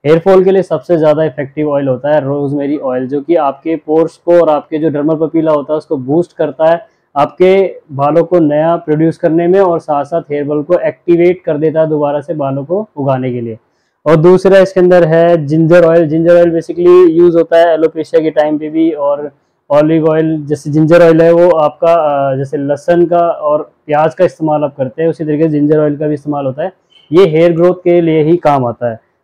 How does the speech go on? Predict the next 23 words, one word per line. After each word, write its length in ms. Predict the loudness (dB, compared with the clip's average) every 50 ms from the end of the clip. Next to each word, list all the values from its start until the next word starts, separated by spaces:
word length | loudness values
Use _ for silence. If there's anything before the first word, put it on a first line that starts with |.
| _ -6
और 60 | -6
इसके 160 | -4 -2 0
अंदर 280 | 2 2 4 2 2 2
है 100 | 2 0
पाम 380 | 0 0 0 0 0 0 0 0
ऑयल। 160 | -2 -2 -2
पाम 300 | -2 0 0 0 0 0
ऑयल 120 | 0 0
जैसे 240 | 0 -2 -4 -4 -2
कि 180 | 2 2 2 2
गिरी 340 | 2 -2 0 2 2 4
का 160 | 4 4 2 2
ऑयल 220 | 2 0 -2 -4
मान 200 | -4 -4 -4 -6
सकते 260 | -6 -10 -6 _ -2
हैं 80 | 0 0
आप, 60 | 0
ताड़ 340 | -2 0 0 2 2 0 0
के 480 | -2 -2 0 2 2 2 2 0 -2
जो 120 | -2 -4 -4
फल 240 | -2 0 0 2 2
होते 240 | 0 -2 -6 -8
हैं, 100 | -10 -10